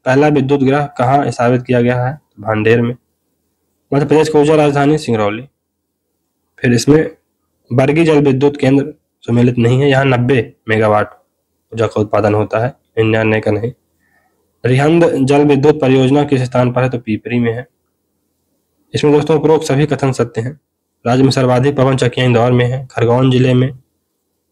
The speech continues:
हाइड्रिम पंप सर्वाधिक हैं और सर्वाधिक विद्युत उत्पादन विंध्याचल केंद्र है। फिर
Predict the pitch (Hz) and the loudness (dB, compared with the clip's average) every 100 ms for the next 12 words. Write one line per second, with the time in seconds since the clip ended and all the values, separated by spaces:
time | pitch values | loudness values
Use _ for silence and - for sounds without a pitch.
0 | - 127 123 147 151 139 143 - - _ | -6 -2 0 2 2 0 -2 -4 -16 _
1 | 123 117 117 127 127 147 - 120 117 123 | -2 0 0 -2 -2 -8 -8 -8 -2 0
2 | 120 123 139 165 - 120 120 127 123 117 | 2 0 0 -4 -4 -2 0 -2 -2 -2
3 | 123 127 117 110 110 131 143 - - 110 | 0 0 2 0 0 -2 -4 -8 -4 -2
4 | 107 101 - _ _ _ _ _ _ _ | -2 -4 -12 _ _ _ _ _ _ _
5 | _ _ _ _ 139 151 156 | _ _ _ _ -2 -2 -2